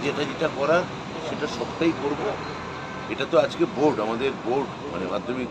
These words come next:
মধ্যশিক্ষা পর্ষদ, তাদের একটা আপৎকালীন আবেদন ছিল, সেই আবেদনে মহামান্য সুপ্রিম কোর্ট সাড়া দিয়েছে।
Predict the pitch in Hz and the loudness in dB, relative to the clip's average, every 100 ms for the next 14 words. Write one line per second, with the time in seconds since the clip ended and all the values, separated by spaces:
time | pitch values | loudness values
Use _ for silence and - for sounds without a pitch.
0 | 113 104 131 131 131 131 107 - 131 131 | -4 -6 -6 -6 -6 -6 -6 -4 -2 -2
1 | - - - - - - - - - - | -8 -12 -14 -14 -14 -14 -14 -14 -14 -8
2 | 110 113 143 151 - 180 202 160 - - | -2 0 2 2 0 2 2 2 -6 -16
3 | - - - - - - - - - - | -16 -16 -16 -16 -16 -16 -16 -14 -12 -4
4 | 113 139 - 156 170 202 185 - - 127 | -4 -4 2 2 4 0 -6 -12 -2 2
5 | 131 135 127 110 92 82 - - 160 - | 2 2 -2 -4 -10 -12 -12 -12 -14 -14
6 | - - - - - - - - - - | -14 -14 -14 -12 -12 -12 -12 -12 -12 -12
7 | - 156 156 127 139 147 202 202 - 120 | -4 2 4 4 2 0 -2 -4 -8 -4
8 | 117 143 143 101 - 147 147 - - 120 | 0 0 -2 -6 -8 -6 -6 -6 0 2
9 | 120 104 90 - | 2 0 -6 -8